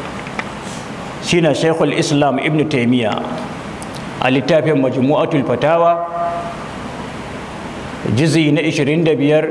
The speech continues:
shafi na ɗari biyu da tamanin da bakwai, yake ambatawa. Ya ce, "Ai, waɗannan nassosan biyu babu saɓani cikinsu." Shi wancan mai maganar Lailatul Qadar yana magana ne akan dare.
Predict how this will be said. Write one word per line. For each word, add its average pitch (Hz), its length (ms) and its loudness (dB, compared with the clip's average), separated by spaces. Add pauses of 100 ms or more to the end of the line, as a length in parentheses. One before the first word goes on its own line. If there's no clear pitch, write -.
(600)
shafi 165 480 2
na 160 80 4
ɗari 151 320 2
biyu 165 160 4
da 165 80 4
tamanin 143 480 2
da 123 80 2
bakwai, 110 380 0 (1800)
yake 156 400 4
ambatawa. 123 640 2 (720)
Ya 185 140 4
ce, 196 120 2
"Ai, 214 140 6
waɗannan 226 840 4 (420)
nassosan 190 720 4
biyu 180 400 4 (760)
babu 196 440 4
saɓani 147 580 2
cikinsu." 143 460 0 (1200)
Shi 240 200 4
wancan 233 360 6
mai 196 180 2
maganar 196 380 4
Lailatul 160 480 2
Qadar 156 260 2
yana 175 300 4
magana 143 360 2
ne 135 120 2
akan 127 340 0
dare. 104 260 0